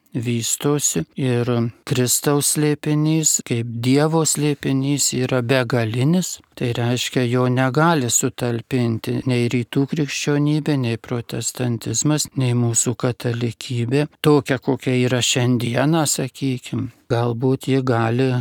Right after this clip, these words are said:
skleistis, augti, jeigu ji nori. Visa krikščionybė turbūt turi tiesiog pašaukimą, yra Dievo vedama, kad augtų ir skleistųsi, tobulėtų, atpažintų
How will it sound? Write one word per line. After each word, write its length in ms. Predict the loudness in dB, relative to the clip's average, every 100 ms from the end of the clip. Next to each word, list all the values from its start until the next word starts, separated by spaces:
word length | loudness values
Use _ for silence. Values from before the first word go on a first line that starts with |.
| -4
skleistis, 1000 | -6 -4 0 2 4 2 0 -2 -2 -2
augti, 600 | 0 2 4 2 -2 -8
jeigu 400 | -4 -2 -2 -2
ji 220 | -2 0 0
nori. 460 | 2 0 -2 -6
Visa 320 | -4 -2 0 -2
krikščionybė 1040 | -4 -4 -2 0 2 4 4 2 0 -4 -8
turbūt 640 | -6 -4 -2 0 2 0 -6 -16
turi 400 | -4 -2 0 -2 -4 _ -8
tiesiog 500 | -4 0 0 0 0
pašaukimą, 920 | 0 0 2 0 0 2 2 4 0
yra 260 | -2 -2 -2
Dievo 480 | 0 0 2 0 0
vedama, 560 | -2 -2 -2 -2 -2
kad 320 | -2 -6 -8 -4
augtų 600 | 0 2 2 -2 -4 -2
ir 160 | -2
skleistųsi, 960 | -6 -4 -2 0 -2 -4 -4 -4 2 0 0 _
tobulėtų, 960 | 2 4 4 2 2 0 0 -2 -2 -2 -2
atpažintų 1080 | -2 -2 0 0 0 0 2 2 0 0